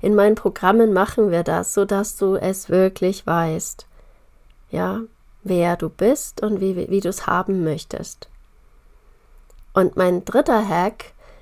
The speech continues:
ist, „Ich bin nicht von dieser Welt.“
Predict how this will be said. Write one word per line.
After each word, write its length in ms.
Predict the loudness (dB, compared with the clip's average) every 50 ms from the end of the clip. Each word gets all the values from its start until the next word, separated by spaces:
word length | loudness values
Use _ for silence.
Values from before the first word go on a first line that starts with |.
| -20 -8 -2
ist, 580 | 2 2 2 2 0 -4 -8 -12 -12 -16 -20 -20 -20 -20 -20 -20 -20 -20 -20 -20 -20 _ _ _ _ _ -4 2
„Ich 400 | 6 6 6 6 4 0 -8 -16 -10 -4
bin 420 | 0 2 2 2 2 0 -2 -2 -6 -4
nicht 360 | -2 -2 -2 -2 -6 -10 -8
von 260 | -4 -4 -2 -2 -2
dieser 420 | -4 -6 -6 -6 -6 -8 -8 -8
Welt.“ 440 | -8 -8 -10 -10 -12 -16 -18 -20 -20